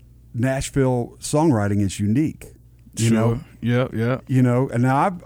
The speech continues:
Speaker 1: I've known you, how long, wh-, uh, what, five years?
Speaker 2: More
Speaker 1: May-,
Speaker 2: than
Speaker 1: maybe
Speaker 2: that,
Speaker 1: more
Speaker 2: man.
Speaker 1: than that when you started coming here.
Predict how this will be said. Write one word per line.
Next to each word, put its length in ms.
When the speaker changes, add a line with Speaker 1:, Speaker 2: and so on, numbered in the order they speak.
Speaker 1:
I've 240
known 260
you, 520
how 140
long, 240
wh-, 120
uh, 120
what, 320
five 400
years? 720
Speaker 2:
More 160
Speaker 1:
May-, 80
Speaker 2:
than 80
Speaker 1:
maybe 140
Speaker 2:
that, 140
Speaker 1:
more 240
Speaker 2:
man. 120
Speaker 1:
than 80
that 200
when 140
you 80
started 340
coming 300
here. 320